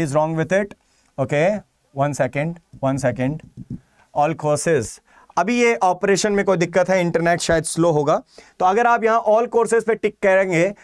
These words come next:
तो आपको यहाँ पे अंडर ग्रेजुएट्स मिलेगा। अंडर ग्रेजुएट्स में जाने के बाद में आपको बेटा law entrance exams मिलेंगे।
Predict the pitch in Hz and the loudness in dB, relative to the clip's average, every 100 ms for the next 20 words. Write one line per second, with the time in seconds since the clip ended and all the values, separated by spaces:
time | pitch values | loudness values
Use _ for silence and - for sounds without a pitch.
0 | - 180 180 202 214 185 185 226 196 202 | -2 0 0 0 2 2 0 -2 -2 0
1 | 240 208 202 165 202 190 175 160 151 202 | 0 2 0 2 0 0 0 2 2 0
2 | - 180 196 214 185 165 196 190 190 165 | -2 -2 0 0 0 0 -2 -2 0 0
3 | 156 170 175 151 135 147 139 - 147 147 | 0 -2 0 0 0 0 0 0 -2 0
4 | 185 214 - - 143 202 220 196 196 185 | -2 -4 -12 -2 2 4 2 0 0 0
5 | 175 139 156 143 160 143 147 214 | 0 0 -2 -2 -2 0 0 -2